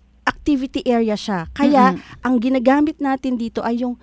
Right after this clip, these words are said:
Speaker 1: natural or day lighting.
Speaker 2: Daylight.
Speaker 1: Sinisimulate natin yung ilaw na nanggagaling sa labas, no?
Speaker 2: Mm-mm, mm-mm.
Speaker 1: Dahil sa lahat ng galaw natin, kailangan nating makita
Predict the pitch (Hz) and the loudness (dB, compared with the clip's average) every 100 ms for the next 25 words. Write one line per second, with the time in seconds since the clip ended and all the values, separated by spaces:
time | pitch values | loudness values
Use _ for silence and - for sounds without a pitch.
0 | _ - 208 240 - 277 240 196 180 185 | _ -4 0 0 0 -2 0 0 0 0
1 | 165 233 247 208 175 175 202 208 175 185 | 6 6 6 2 0 0 0 2 4 6
2 | 180 170 165 175 190 220 240 202 - 240 | 6 6 6 6 6 8 6 4 2 -4
3 | 240 269 269 220 208 - 277 262 247 240 | -2 -2 -2 -4 -6 -6 -4 0 0 0
4 | 247 208 202 202 190 175 175 190 - 165 | 0 -2 0 -2 -2 -4 -4 -6 -6 -6
5 | 143 185 220 208 247 185 214 190 - 190 | -2 0 0 0 -2 2 2 0 -4 -6
6 | - 175 254 262 285 247 233 233 240 233 | -2 2 6 6 4 2 2 0 -6 -4
7 | 277 - 285 262 254 262 233 226 233 226 | -6 -6 -4 -2 -2 -2 -4 -6 -8 -6
8 | 247 226 226 226 208 - 220 226 - 208 | -4 -4 -4 -4 -6 -6 -8 -8 -8 -10
9 | - 208 | -4 -4